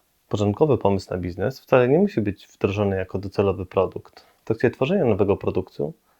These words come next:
zmiana koncepcji nie jest niczym nadzwyczajnym, szczególnie w startupach. Dodatkowo korzystanie z architektury mikroserwisowej jest o wiele droższe i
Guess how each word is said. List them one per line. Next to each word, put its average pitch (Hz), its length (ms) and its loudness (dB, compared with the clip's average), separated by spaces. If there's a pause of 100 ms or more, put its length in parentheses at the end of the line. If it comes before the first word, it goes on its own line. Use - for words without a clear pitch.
(120)
zmiana 156 300 0
koncepcji - 680 -4
nie 208 120 4
jest 127 180 2
niczym 101 240 -2
nadzwyczajnym, 95 720 -4
szczególnie 165 460 2
w - 20 -8
startupach. - 580 -2 (320)
Dodatkowo 117 520 4
korzystanie 117 480 2
z 104 40 -2
architektury 107 500 -2
mikroserwisowej 107 880 -4 (300)
jest 117 560 0
o 120 40 -4
wiele 120 200 2
droższe 117 600 0 (400)
i 120 440 0